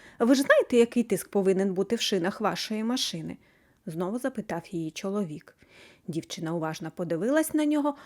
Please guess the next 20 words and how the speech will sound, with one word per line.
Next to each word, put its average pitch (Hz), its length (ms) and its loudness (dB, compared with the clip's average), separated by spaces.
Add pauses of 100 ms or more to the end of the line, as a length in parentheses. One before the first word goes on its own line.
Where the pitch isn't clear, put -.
(100)
а 196 80 -2
про 185 180 -2
себе 185 320 -4
подумала: 165 640 -6 (240)
«Звідки - 520 -4
мені 285 200 2
це 285 200 -4
знати?» 190 500 -10 (560)
Немов 180 240 0
прочитавши - 680 -8
її 165 180 -6
думки, 170 480 -4 (200)
Олег 180 320 2
пообіцяв: 185 640 -2 (280)
«Добре, 226 440 2 (300)
після 302 280 2
того, 285 240 4
як 285 220 4
помиють 285 440 4
машини, 330 500 4